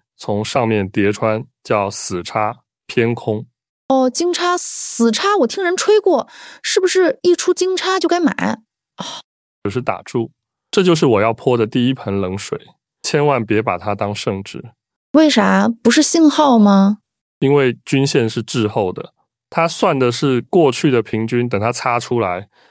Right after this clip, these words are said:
Speaker 1: 行情往往已经走一截了。你想想，平均过去二十天，那能不慢吗？
Speaker 2: 哦，对哦，它是回头看的。
Speaker 1: 对，它是后视镜，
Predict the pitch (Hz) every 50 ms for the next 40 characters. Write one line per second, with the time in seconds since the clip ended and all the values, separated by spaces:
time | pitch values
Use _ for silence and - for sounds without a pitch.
0 | _ _ _ - 117 113 127 139 - 123 113 113 110 117 117 117 117 104 92 107
1 | 110 113 - 92 87 101 107 - - 90 85 87 90 87 - _ _ _ _ _
2 | _ _ _ - 123 113 - - 127 117 131 160 - - 107 90 - - _ _
3 | _ _ _ _ _ - 143 139 156 165 180 180 190 190 180 160 151 - - 156
4 | - 165 156 135 117 - - 113 113 - 127 113 113 117 127 123 _ _ _ _
5 | _ _ _ _ - 165 147 120 104 107 107 - 107 98 110 113 107 101 92 92
6 | 90 90 95 - _ _ _ _ _ _ _ - 214 226 226 214 202 185 220 220
7 | 196 190 170 160 160 - - 220 220 214 196 - 185 185 185 185 185 175 180 185
8 | - - 240 202 175 160 - - - _ _ _ _ _ _ _ _ - 127 104
9 | 98 - _ - 123 117 123 135 120 - - 127 113 - - 110 104 - 113 98
10 | 101